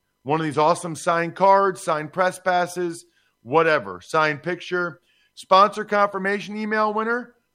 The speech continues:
I'm not sure I have one yet. We got so many awesome sponsors. The Game Time app is amazing. Simply Safe, Sling.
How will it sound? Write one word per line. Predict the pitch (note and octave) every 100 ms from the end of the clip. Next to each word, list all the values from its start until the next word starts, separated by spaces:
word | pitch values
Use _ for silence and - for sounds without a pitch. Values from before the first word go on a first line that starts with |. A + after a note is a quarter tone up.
| _
I'm | - F#4+
not | G4+
sure | - F3+
I | B2
have | A#2 D3 F#3+
one | D#3+ A#2+
yet. | A#2 A2+
We | C3
got | C#3+ C#3
so | F#3+
many | G3+
awesome | C3 C#3+ E3+ C#3+ C#3
sponsors. | - D3 E3+ F3 F3
The | A#2+
Game | F2+ B2+ D#3+ F3+
Time | E3+ E3 D#3
app | E3 E3
is | B2+
amazing. | G#2 G2+ A2 C#3+ C#3 E3 D#3+ D3 _ _ -
Simply | - E3+ E3+ E3+ D#3+
Safe, | - E3+ D#3+ -
Sling. | - - A#2+ D3 F3 F3 E3+ D#3+